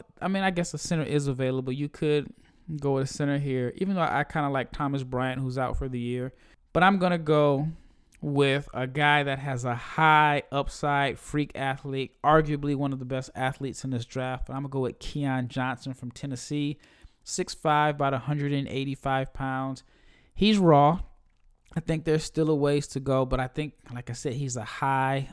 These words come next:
upside guy. I think that he has some Zach LaVine potential. I think Zach at the same stage in his career was a better, I guess, had more point guard skills,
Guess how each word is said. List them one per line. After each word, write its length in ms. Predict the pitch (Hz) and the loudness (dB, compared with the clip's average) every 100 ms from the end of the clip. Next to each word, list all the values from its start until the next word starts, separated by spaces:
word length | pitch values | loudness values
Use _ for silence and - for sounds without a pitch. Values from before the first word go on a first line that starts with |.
| - | -8
upside 560 | 127 131 - 131 131 123 | -2 -2 -2 -2 -4 -4
guy. 420 | 127 127 127 123 - _ _ _ _ - | -4 -2 -4 -6 -14 _ _ _ _ -10
I 80 | 117 | -10
think 320 | - 135 127 | -4 -4 -4
that 180 | 127 110 | -8 -6
he 160 | 135 | -8
has 840 | 123 131 127 127 127 123 - - - - - | -8 -4 -2 -2 -4 -8 -10 -12 -14 -18 -10
some 260 | - 143 | -6 -4
Zach 380 | 117 131 139 - | -2 2 2 2
LaVine 560 | 143 127 139 143 151 - | -4 -2 -2 -2 -4 -6
potential. 720 | 135 - 156 160 190 220 226 _ - _ _ - | -8 -6 -8 -4 -2 -2 -4 _ -20 _ _ -10
I 60 | |
think 200 | 180 196 | -2 -2
Zach 360 | 143 156 151 - | 2 2 2 -4
at 220 | 139 139 | -10 -8
the 80 | 143 | -8
same 340 | - 147 143 131 | -6 -2 -2 -2
stage 640 | - - 135 131 135 127 | -6 -4 -2 -2 -2 -4
in 80 | 120 | -8
his 140 | 120 | -8
career 340 | - 135 131 123 | -8 -4 -2 -2
was 160 | 120 | -4
a 80 | 123 | -4
better, 640 | 117 127 123 123 120 117 117 - - _ - _ _ | -2 0 0 0 -2 -4 -6 -14 -20 _ -20 _ _
I 60 | 123 | -6
guess, 200 | 143 - | -4 -2
had 220 | 139 135 | 0 0
more 220 | 135 120 | -2 -4
point 460 | - - 135 - 139 | -6 -4 -4 -6 -4
guard 280 | 135 139 | -2 -2
skills, 560 | - - 147 147 151 | -6 -2 0 0 -2